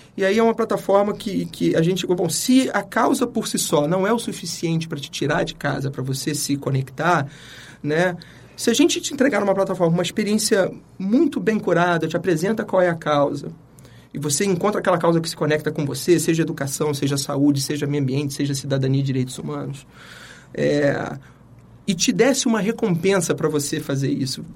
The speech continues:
vocês iriam? Então, as pesquisas mostraram que sim, é, talvez aí eu iria. E aí, qual, que,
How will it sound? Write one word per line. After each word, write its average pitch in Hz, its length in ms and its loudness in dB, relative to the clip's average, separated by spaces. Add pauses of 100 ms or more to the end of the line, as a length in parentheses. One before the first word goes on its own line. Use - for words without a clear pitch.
(140)
vocês 214 340 0
iriam? 147 460 2
Então, - 120 -6
as - 80 -6
pesquisas 240 400 -2
mostraram 226 380 2
que 262 120 -4
sim, 240 240 0
é, 269 180 2
talvez 233 420 0
aí 233 180 0
eu 269 100 2
iria. 165 360 0
E - 60 -4
aí, 359 100 4
qual, 370 220 -2
que, - 240 -2